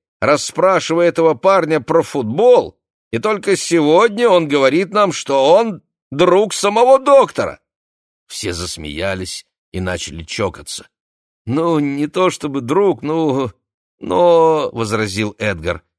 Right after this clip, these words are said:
«но я не понимаю, почему вы так взволнованы? Вы с ним знакомы?» «Ха-ха, знакомы с ним!»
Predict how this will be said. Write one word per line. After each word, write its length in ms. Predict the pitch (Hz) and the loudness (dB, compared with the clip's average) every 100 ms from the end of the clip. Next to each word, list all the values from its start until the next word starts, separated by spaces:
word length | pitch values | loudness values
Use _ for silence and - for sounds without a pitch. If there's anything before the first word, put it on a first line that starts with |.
| _ _ | _ _
«но 80 | 147 | -6
я 200 | 170 190 | -4 -2
не 100 | 202 | -4
понимаю, 720 | 196 220 226 240 233 160 92 - _ _ - | -4 -4 0 2 4 2 0 -8 _ _ -8
почему 480 | 131 - 185 247 220 | -6 -4 -2 0 2
вы 120 | 185 | 2
так 180 | 185 143 | 2 0
взволнованы? 960 | 95 98 175 214 254 233 135 90 80 _ _ _ | -4 -2 0 2 2 2 0 -4 -10 _ _ _
Вы 160 | 98 170 | -4 -4
с 100 | - | -2
ним 200 | 185 165 | -4 -4
знакомы?» 680 | 107 131 101 196 240 175 87 _ _ _ - - - | -2 -4 0 2 2 2 -6 _ _ _ -20 -20 -6
«Ха-ха, 460 | 185 - _ 190 - | -6 -6 _ -2 -2
знакомы 960 | 123 131 180 180 - 208 269 269 240 | -8 -4 -2 -2 -2 2 4 4 2
с 180 | 196 - | -2 -6
ним!» 460 | 180 247 277 247 | -6 -2 0 0